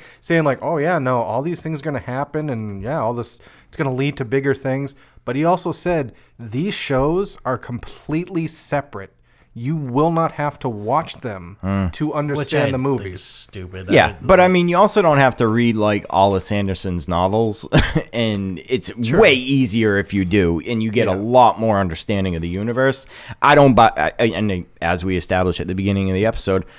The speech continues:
Speaker 2: I don't believe a fuck word that that guy says. So
Speaker 1: No.
Speaker 2: <laughs>
Speaker 1: But I, I do think that she's probably just going to experiment too much,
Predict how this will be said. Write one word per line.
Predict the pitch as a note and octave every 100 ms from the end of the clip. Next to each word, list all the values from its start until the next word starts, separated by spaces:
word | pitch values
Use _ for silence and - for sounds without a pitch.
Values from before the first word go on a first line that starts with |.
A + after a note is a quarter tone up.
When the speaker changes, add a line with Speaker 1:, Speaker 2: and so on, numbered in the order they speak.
| - -
Speaker 2:
I |
don't | A2 A2+
believe | G#2+ G#2+ G2+ F2
a | D#2
fuck | - - - - - C3 - C3
word | B2 G#2+
that | G2+
that | G#2 F#2
guy | F#2 F2
says. | E2+ E2 D2
So | - - F#2+ G#2+
Speaker 1:
No. | B2 G#2+ B2+ - -
Speaker 2:
<laughs> | - D#3 -
Speaker 1:
But | D3
I, | D3+ C#3+
I |
do | C#3 D#3
think | E3 D#3+ C#3+ -
that | A#2 A2 -
she's | - - C3+
probably | - E3 E3+ D#3+
just | B2 C3+ -
going | B2+ B2+ A#2+
to | B2+
experiment | A2+ - B2 B2 A#2+ A2+ _
too | - - G3
much, | C#3 G#2 G#2 - -